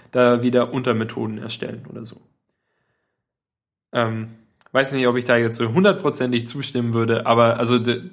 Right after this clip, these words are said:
grundsätzlich ist es halt so ein, so ein sehr starker Satz, den man sich vielleicht einprägen kann, dass man weiß, wenn du jetzt eine zwanzig Zeilen lange Methode hast, ist es vielleicht zu lang.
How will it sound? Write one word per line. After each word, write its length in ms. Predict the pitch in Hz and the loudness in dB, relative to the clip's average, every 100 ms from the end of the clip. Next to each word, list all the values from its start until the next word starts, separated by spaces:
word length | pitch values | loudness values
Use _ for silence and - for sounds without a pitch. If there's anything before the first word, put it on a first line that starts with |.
| - | -4
grundsätzlich 840 | 147 147 131 - 127 117 - _ | -2 2 0 0 -2 -2 -12 _
ist 140 | 127 123 | -6 -4
es 140 | 117 | -2
halt 160 | 127 117 | 0 0
so 100 | 117 | -2
ein, 260 | 110 110 110 - _ _ _ _ _ _ | -2 -4 -8 -18 _ _ _ _ _ _
so 160 | - 123 | -6 -2
ein 160 | 120 | -2
sehr 180 | 113 117 | 2 2
starker 440 | 113 139 120 135 123 | 4 2 2 4 2
Satz, 220 | 110 113 | 2 0
den 100 | 117 | -2
man 100 | 107 | -2
sich 140 | 107 | -2
vielleicht 180 | - 110 | -4 -4
einprägen 520 | 135 147 143 127 117 | -2 -2 -2 -2 -2
kann, 340 | 117 117 110 117 | 0 0 0 -2
dass 180 | 113 117 | -4 -2
man 160 | 113 | 0
weiß, 440 | 113 113 117 - 123 | 2 2 0 -4 -4
wenn 120 | 120 | 0
du 80 | 113 | 0
jetzt 240 | 110 - | -2 -4
eine 220 | 113 110 | -6 -6
zwanzig 720 | 113 165 170 139 127 - - _ | -2 0 2 0 -4 -10 -18 _
Zeilen 320 | - 131 123 | 0 2 2
lange 180 | 120 117 | 0 0
Methode 420 | 113 113 123 120 | -2 0 0 2
hast, 220 | 113 110 139 | 2 0 -4
ist 100 | 117 | -4
es 80 | |
vielleicht 280 | - 107 98 | -4 -4 -6
zu 120 | - | -8
lang. 140 | 104 | -10